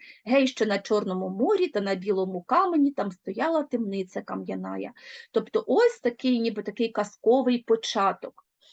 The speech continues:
Е, тобто це є і експозиція, саме автор нас знайомить, де саме відбуваються події. І зверніть увагу, що, е, як такої рими дума немає, а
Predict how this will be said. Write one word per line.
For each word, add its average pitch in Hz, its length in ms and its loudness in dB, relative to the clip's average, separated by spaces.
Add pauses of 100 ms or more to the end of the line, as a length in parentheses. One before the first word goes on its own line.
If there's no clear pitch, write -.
(280)
Е, 202 220 2
тобто 214 340 0
це 415 300 4
є 277 340 0
і 277 160 -2
експозиція, 277 1040 -2
саме 202 400 0
автор 381 400 0
нас 370 180 0
знайомить, 330 560 -2
де 214 120 -2
саме 254 520 0
відбуваються 202 1120 -2 (400)
події. 196 840 0
І 196 120 -2
зверніть 202 520 -2
увагу, 285 460 2
що, 202 560 2 (420)
е, 196 140 2
як 226 160 2
такої 233 460 4
рими 427 360 2
дума 381 520 0
немає, 262 760 0 (2250)
а 226 320 2